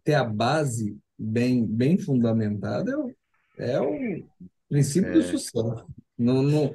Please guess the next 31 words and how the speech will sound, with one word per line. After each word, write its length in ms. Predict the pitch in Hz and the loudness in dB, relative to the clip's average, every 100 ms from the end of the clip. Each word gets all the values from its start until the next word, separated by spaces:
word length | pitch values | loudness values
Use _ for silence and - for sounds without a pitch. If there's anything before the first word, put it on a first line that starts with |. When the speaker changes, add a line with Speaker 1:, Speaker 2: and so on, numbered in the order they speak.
| - _ - | -8 _ 2
Speaker 1:
hoje 320 | 139 165 170 | 6 6 6
em 60 | 156 | 6
dia, 200 | 160 185 | 6 6
todo 200 | 208 196 | 6 6
mundo 180 | 202 202 | 4 4
começa 400 | 180 170 175 - | 2 2 0 2
pela 240 | 202 202 | 2 4
perfumaria, 1000 | 202 190 - 220 202 147 135 160 131 - 127 _ - | 4 4 2 0 2 2 0 0 -2 -4 -12 _ -8
pela 180 | 123 120 | -6 -2
palavra 420 | 135 131 131 127 | 0 0 0 0
bonita, 720 | 123 113 123 147 143 98 - _ _ _ _ _ | -2 -2 0 0 -2 -8 -12 _ _ _ _ _
e 380 | 104 104 104 87 71 - - - - - - - | -6 -2 -2 -4 -6 -8 -10 -10 -10 -10 -10 -8
é, 340 | 120 113 98 | -4 -2 -2
é 40 | 110 | 0
outra 240 | 120 185 | 0 0
história. 420 | - - 98 104 110 - _ _ _ _ _ 92 | -4 -2 -2 -2 -6 -14 _ _ _ _ _ -6
Speaker 2:
É, 240 | 90 85 | -4 -4
eu 60 | 82 | -4
também 240 | 110 113 | -4 -2
acho. 340 | 98 85 - - _ _ - | -4 -6 -12 -20 _ _ -12
Vale 200 | 95 92 | -8 -6
muito 200 | 95 101 | -6 -8
a 60 | 101 | -6
pena 280 | 107 95 | -4 0
aí 380 | 92 95 95 95 - _ _ _ - | 0 0 -2 -6 -16 _ _ _ -8
aprender 500 | - 101 98 95 95 | -2 0 4 6 4
essa, 440 | - 95 87 85 | 4 0 -2 -6
essa 200 | - 92 | -8 -8
parte 320 | - 95 - | -4 -4 -4
também, 320 | - 101 104 104 | -6 -4 -2 -2
noções 520 | 98 - 113 120 | 0 4 4 4